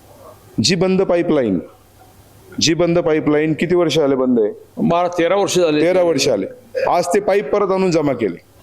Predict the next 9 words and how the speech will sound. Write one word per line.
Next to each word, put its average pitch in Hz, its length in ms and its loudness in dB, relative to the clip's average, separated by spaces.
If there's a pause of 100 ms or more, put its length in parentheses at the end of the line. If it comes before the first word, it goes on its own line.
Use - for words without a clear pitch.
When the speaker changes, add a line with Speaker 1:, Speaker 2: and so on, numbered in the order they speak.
(320)
Speaker 1:
मी 185 120 2
शहराच्या 170 760 2
दिश-, 147 500 -2
दृष्टीने 147 560 0
पॉलिसी 190 420 0
निर्णय 185 340 2
व्हायला 117 240 0
पाहिजे 98 280 -2
होते, 92 160 -4